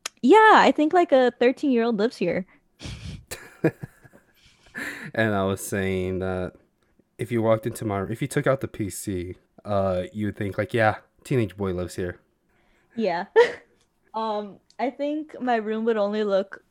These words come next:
Speaker 1: adultish if you took out all of my personality. Maybe
Speaker 2: Mm-hmm.
Speaker 1: I'm just a kid at heart. <laughs> But I think it just looks kiddish because I have such, like, bright, especially, like, my,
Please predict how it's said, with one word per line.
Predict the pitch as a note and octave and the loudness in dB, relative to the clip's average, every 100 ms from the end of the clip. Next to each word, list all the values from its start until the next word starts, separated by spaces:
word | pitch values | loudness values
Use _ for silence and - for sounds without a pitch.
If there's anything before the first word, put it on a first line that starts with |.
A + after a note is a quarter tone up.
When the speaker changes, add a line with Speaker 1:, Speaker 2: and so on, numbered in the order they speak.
| - | -8
Speaker 1:
adultish | F#3+ E3 E3 - G#3+ A3+ - | -2 -2 -2 -2 -2 -2 -4
if | F#3 F3+ | -6 -4
you | F3+ | -6
took | - F3 | -6 -4
out | F#3 F3 E3+ | 0 0 0
all | F3 E3+ | -2 -2
of | |
my | E3 | -6
personality. | - E3 - D#3 D#3 F3+ B3+ - _ _ _ _ _ - | -8 -10 -8 -6 -6 -6 -8 -12 _ _ _ _ _ -4
Maybe | B3 E4 | 0 0
Speaker 2:
Mm-hmm. | E4 | 0
Speaker 1:
I'm | C4 | -4
just | - | -6
a | B3+ | -6
kid | - G#3+ | -4 -2
at | - | -2
heart. | F3 E3 - _ _ _ _ _ - - _ _ _ - - | -4 -6 -8 _ _ _ _ _ -20 -20 _ _ _ -12 -8
<laughs> | B2+ - - - - _ | -8 -10 -14 -16 -18 _
But | - B3+ | 4 4
I | A#3 C#4+ | 6 2
think | E4+ E4+ | 2 0
it | D#4+ | 0
just | C#4 - | 0 0
looks | C4 - | -2 0
kiddish | B3+ G3 A3 | 0 0 0
because | A#3+ A#3 G3+ | -4 -2 -2
I | |
have | G#3+ G#3 G3+ | 0 0 -2
such, | - G3+ - | -4 -4 -4
like, | G#3 F#3 - _ _ _ - | -2 -2 -2 _ _ _ -8
bright, | - G3 G3+ G3+ - | -2 2 2 -2 -6
especially, | G3+ - A3+ - B3+ | -8 0 0 4 4
like, | A#3+ G#3+ G#3+ | 4 4 2
my, | G3 F3+ E3+ | 4 4 0